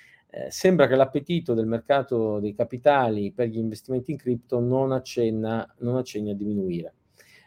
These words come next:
Eh, questa settimana è diventato di dominio pubblico la notizia che un ex, eh, esecutivo, un ex, mm, come si dice, manager di Binance, eh, ha creato un fondo da cento milioni di dollari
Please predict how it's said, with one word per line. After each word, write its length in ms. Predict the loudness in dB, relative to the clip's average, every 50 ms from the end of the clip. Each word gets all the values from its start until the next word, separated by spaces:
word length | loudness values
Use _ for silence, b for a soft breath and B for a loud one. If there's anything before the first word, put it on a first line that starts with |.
| b _
Eh, 440 | 0 2 4 4 4 4 4 2 0 2
questa 380 | 4 6 6 6 4 2 0
settimana 840 | 0 0 -6 -8 -6 -4 0 2 4 4 4 4 2 0 -2 -2 -4
è 120 | -4 -4 -2
diventato 480 | -2 0 0 0 0 2 2 2 2
di 100 | 2 0
dominio 360 | 0 0 0 0 0 0 -2 0
pubblico 500 | 2 2 2 4 4 4 4 4 2 0
la 80 | 0
notizia 480 | 0 0 -2 -2 -4 -6 -6 -4 -6 -4
che 100 | -2 -2
un 160 | 0 0 0
ex, 460 | 0 -2 -2 -6 -14 -18 -16 -8 -6 -6 -6 -6 -8 _ _ _ _ _ _ _ _ _ _
eh, 680 | -4 -2 0 0 2 2 0 0 0 0 -2 -2 -2
esecutivo, 760 | -2 -2 -2 -2 -2 -2 -6 -4 0 0 2 2 4 2 2 0
un 180 | 0 0 -2
ex, 320 | -2 -2 -4 -8 -4 -2 0
mm, 600 | 2 2 2 2 0 -2 -2 -2 -2 -4 -4 -6
come 160 | -8 -12 -16 -18
si 80 | -12
dice, 560 | -12 -10 -10 -8 -10 -10 -10 -10 -12 -14 -8 -2
manager 580 | 2 6 8 8 8 8 6 4 2 -2 -4
di 120 | -2 -2 6
Binance, 680 | 8 10 10 10 8 4 2 0 -4 -6 -6 0 2 4 4 4 2 -2 _ _ _ _ _ _ _ _ _ _ _ _ _ _ _ _ _ -20 b b b b b b b
eh, 520 | _ -4 -2 0 0 0 0 -2 -2 -4 -4 -2
ha 120 | -2 -2
creato 420 | 0 4 6 6 6 6 6 2 0
un 120 | 0 0
fondo 460 | -2 -2 0 2 2 2 2 2 2 0
da 100 | 0 -2
cento 420 | -2 -2 -2 -2 -2 -2 -2 -2
milioni 500 | -2 0 0 2 2 2 2 2 0 -2
di 240 | -2 -2 -4 -4 -4 -2
dollari 680 | 0 2 4 4 4 2 2 2 2 2 0 -2 -6